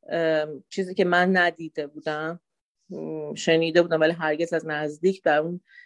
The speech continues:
شکل فقر رو تجربه نکرده بودم، یعنی امنیت غذایی نداشتن، امنیت مسکن نداشتن، از تحصیل محروم بودن، ولی بسیار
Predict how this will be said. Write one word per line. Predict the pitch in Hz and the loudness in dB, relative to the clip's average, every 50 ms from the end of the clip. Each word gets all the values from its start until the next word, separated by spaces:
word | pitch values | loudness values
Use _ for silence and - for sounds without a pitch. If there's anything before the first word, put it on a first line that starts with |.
| _ _ _ | _ _ _
شکل | - - - - - - - - - 220 269 - - 202 185 | -16 -14 -14 -14 -14 -12 -6 2 4 4 4 4 0 -2 -2
فقر | 185 - 175 180 185 180 175 180 | 0 0 -2 0 0 0 -2 -2
رو | 175 175 | -2 -2
تجربه | 175 190 175 170 170 165 165 160 165 | -2 0 0 0 0 0 -2 -2 -2
نکرده | 170 170 165 165 - - 160 151 151 147 156 156 151 | -2 -2 -2 -4 -2 -2 -2 0 0 0 -2 -2 -4
بودم، | 160 160 - 156 151 156 156 156 | -4 -6 -6 -4 -4 -4 -4 -6
یعنی | 151 151 151 147 - - _ - - - - - | -6 -6 -6 -6 -8 -8 _ -18 -20 -20 -10 -2
امنیت | 170 170 175 175 165 160 - 180 - | 0 0 2 4 2 2 2 0 0
غذایی | - 165 160 160 156 156 160 156 156 156 | 2 4 4 2 2 0 -4 -2 -2 -4
نداشتن، | 160 160 156 151 147 156 147 - - - - 160 160 165 160 - | -4 -4 -4 -4 -4 -4 -6 -6 -8 -6 -2 -2 -2 -2 -2 -4
امنیت | 170 151 147 147 147 151 143 - 165 | -6 -6 -6 -4 -6 -6 -6 -4 -4
مسکن | 156 151 151 143 147 - - - - 170 147 147 156 156 | -4 -2 -2 -6 -6 -6 -8 -4 -2 -2 -2 -2 -4 -4
نداشتن، | 151 151 143 - 143 147 - - - - 156 156 156 156 | -6 -6 -4 -4 -6 -6 -6 -8 -4 -2 0 0 2 2
از | 147 156 151 156 _ | 0 0 0 -2 _
تحصیل | - 156 156 156 - - - 160 156 156 | -4 -4 -4 -4 -6 -4 -2 -2 0 0
محروم | 147 151 151 151 151 151 151 156 | -2 -2 -2 -2 -2 -2 -2 -2
بودن، | 151 160 160 160 160 170 185 208 208 _ _ _ _ _ - - - - | -4 -4 0 2 2 2 2 0 -2 _ _ _ _ _ -20 -20 -8 2
ولی | - 202 208 247 | 6 6 6 6
بسیار | 220 214 196 196 - - - - 185 190 190 196 202 208 214 214 | 6 4 2 2 0 -12 -10 -2 0 2 4 4 2 2 0 -4